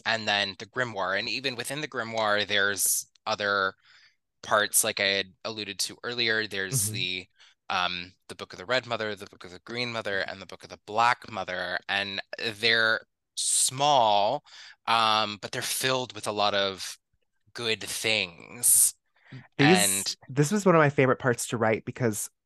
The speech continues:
Speaker 2: you have these stories, "Our Mother in Red, Our Mother in Green, Our Mother in Black," and in the back in the, in the third section, you will have a literal chapter that is designated to their magic. In the Red Book, you might find a spell that's for an amulet for safe travels and involves a red charm bag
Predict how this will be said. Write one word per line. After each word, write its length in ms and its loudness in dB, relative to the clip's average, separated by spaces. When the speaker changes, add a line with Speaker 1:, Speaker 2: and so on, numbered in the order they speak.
Speaker 2:
you 140 0
have 320 2
these 180 4
stories, 480 2
"Our 100 2
Mother 280 0
in 80 -4
Red, 180 -2
Our 80 0
Mother 200 -2
in 40 -2
Green, 140 -4
Our 80 -4
Mother 180 -4
in 80 -4
Black," 300 0
and 80 -2
in 60 -2
the 60 -2
back 240 2
in 120 -2
the, 260 -4
in 80 -4
the 120 -2
third 220 -4
section, 480 0
you 120 2
will 100 6
have 220 2
a 20 6
literal 500 4
chapter 560 -4
that 140 -4
is 160 -4
designated 720 2
to 180 -4
their 240 0
magic. 640 -4
In 260 8
the 160 2
Red 240 4
Book, 360 -2
you 140 4
might 220 4
find 240 4
a 60 4
spell 420 2
that's 320 -4
for 180 0
an 80 0
amulet 460 2
for 80 0
safe 260 0
travels 520 0
and 100 -2
involves 340 2
a 60 -2
red 180 0
charm 280 -2
bag 280 0